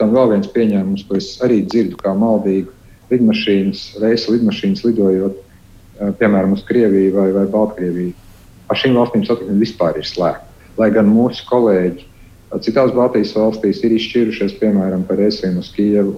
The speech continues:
un Minsku. Latvija to šobrīd nepraktizē un kādu laiku, es domāju, vēl nedarīs. Bet pieņēmums, ka tikai un vienīgi slēdzot robežas,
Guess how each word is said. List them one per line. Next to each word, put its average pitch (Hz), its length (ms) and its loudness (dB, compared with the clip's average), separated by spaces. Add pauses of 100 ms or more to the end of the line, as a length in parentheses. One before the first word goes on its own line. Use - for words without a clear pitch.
un 101 240 2
Minsku. 101 400 2
Latvija 104 320 0
to 92 240 0
šobrīd 90 320 -2
nepraktizē 98 560 -4
un 87 80 -6
kādu 92 240 0
laiku, 101 280 0
es 85 120 -8
domāju, 92 320 2
vēl 107 140 2
nedarīs. - 400 -6 (540)
Bet 104 220 0 (180)
pieņēmums, 95 720 2
ka - 100 -2
tikai 104 400 2
un 92 80 0
vienīgi 101 380 0
slēdzot 92 420 0
robežas, 92 540 -2